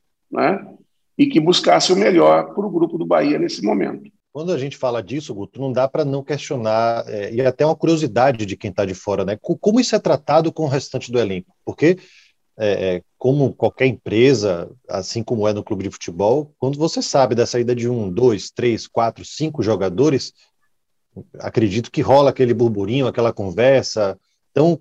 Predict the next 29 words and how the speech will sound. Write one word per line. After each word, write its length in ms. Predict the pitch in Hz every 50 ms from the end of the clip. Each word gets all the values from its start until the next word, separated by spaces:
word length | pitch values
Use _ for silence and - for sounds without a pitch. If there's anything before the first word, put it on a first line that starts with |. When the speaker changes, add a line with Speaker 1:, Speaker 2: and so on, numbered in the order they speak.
| _ _
Speaker 2:
co-, 220 | - 160 190 185 185
como 300 | - - 180 214 220 202
você 320 | 196 196 180 - 190 180
faz 420 | - - - - 147 160 170 165
pra 180 | - - 165 156
chamar 380 | 147 - 156 139 135 151 160 160
todo 180 | - 160 139
mundo 120 | 135 151 147
e 40 |
falar 120 | 151 156 139
assim, 160 | 127 - 151
"Ó, 40 | 139
gente, 180 | 107 117 113
o 40 | -
que 60 | -
tá 80 | - 143
acontecendo 480 | 131 143 131 - 117 110 - 120 113 113
é 60 | 110
isso, 200 | 107 - - 104
isso, 220 | 90 - - 117
isso"? 100 | 120 -
Ser 100 | - 151
bem 280 | - 120 110 165 180 180
transparente 640 | 185 - 156 147 151 - 131 123 127 143 139 - 131
é 40 | 120
a 40 | 107
melhor 200 | 113 107 110 107
solução? 500 | - 117 107 98 - - 156 185 196 - _ _ _ _ _
Speaker 1:
Sempre. 680 | _ - - - 214 233 247 - - 110 95 - -